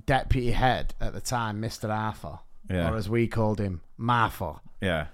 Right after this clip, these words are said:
Speaker 1: he had his own toilet. Do you remember?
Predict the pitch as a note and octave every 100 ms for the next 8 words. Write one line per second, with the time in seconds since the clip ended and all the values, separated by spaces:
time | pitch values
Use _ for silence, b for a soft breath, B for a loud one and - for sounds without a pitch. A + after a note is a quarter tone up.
0 | - - - - - D#3 F3+ A2+ D3 F3
1 | A#2 A#2+ A#2 A2 G#2 B2 C3 C#3 A#2+ A#2+
2 | B2+ B2+ G2+ B1